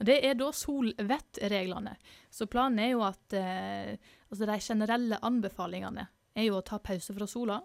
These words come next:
og smøre seg med solkrem. Eh, men så er det også en hel del myter om det som har å gjøre med solkrem og soling. Så da tenkte jeg at jeg kunne benytte anledningen til å anbefale bruk av solkrem med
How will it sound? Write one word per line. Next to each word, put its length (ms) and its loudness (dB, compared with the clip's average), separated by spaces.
og 120 -4
smøre 380 0
seg 240 -4
med 160 -2
solkrem. 380 -6
Eh, 460 2
men 320 4
så 320 0
er 180 2
det 80 2
også 160 2
en 80 0
hel 300 -2
del 180 0
myter 500 0
om 140 2
det 160 0
som 140 -4
har 180 -4
å 80 -2
gjøre 220 -4
med 120 -6
solkrem 440 -6
og 80 -8
soling. 320 -8
Så 140 -10
da 80 0
tenkte 320 -6
jeg 160 -4
at 160 -18
jeg 160 -16
kunne 460 -10
benytte 320 2
anledningen 480 -2
til 320 -2
å 300 2
anbefale 440 0
bruk 220 -4
av 80 -4
solkrem 600 -8
med 260 0